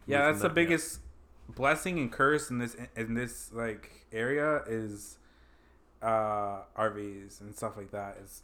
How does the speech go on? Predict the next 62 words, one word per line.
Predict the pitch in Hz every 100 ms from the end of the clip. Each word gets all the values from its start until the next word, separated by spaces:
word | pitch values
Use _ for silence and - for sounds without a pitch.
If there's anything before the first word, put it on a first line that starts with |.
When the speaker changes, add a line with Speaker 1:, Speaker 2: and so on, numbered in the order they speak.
| -
Speaker 1:
because | 104 101 110 101 - -
it | 113 113
can, | 123 110 104 98 - - -
it | 110
can | 123
always | 123 147 135
be | 117 113
there | 104 98
for | - 101
you | 98 95
if | 92
you | 101
want | 98 101
it | -
to |
be | 98 98
there | 95 92 -
for. | 98 98 - - - -
But | 107
sometimes | - 120 117
people, | 120 117
when | 110 104
they | 101
get | 101
into | 101 101 110
it, |
they | 101
get | 95 -
comfortable, | 101 98 107 104 101
and | 98
then | 98 95
they | 95 92
just, | 104 - - 113
next | 110
thing | -
you | 113
know, | 110
you're | 107
ten | 104 - 123
years | 117
down | 107 107
the | 101
line, | 101 107 101
you're | 98 98
doing | 110 107
the | 95
same | 104 101
job | 101 98
that | 95
you | 95 -
have | 101
been | 104 101
doing, | 104 104 104 - - - - - -
and | - 107
you | 110 110 107
haven't | 117 139 120
really | 127 127
moved | 113 113
up | 110 -
in | 104
the | 95
world. | 92 90